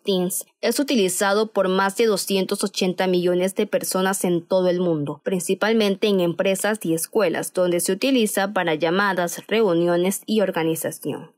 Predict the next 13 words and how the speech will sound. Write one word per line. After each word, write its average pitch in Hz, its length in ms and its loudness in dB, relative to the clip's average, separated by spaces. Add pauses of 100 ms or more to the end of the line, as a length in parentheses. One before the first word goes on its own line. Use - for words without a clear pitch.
Según 208 560 2
Down 220 260 2
Detector, 175 640 -2
sitio 196 340 -2
especializado 185 840 0
en 165 60 2
detectar 165 520 -2
problemas 170 640 0
que - 140 -10
surgen 190 520 -4
en 185 160 0
la 214 120 2
red, 233 260 0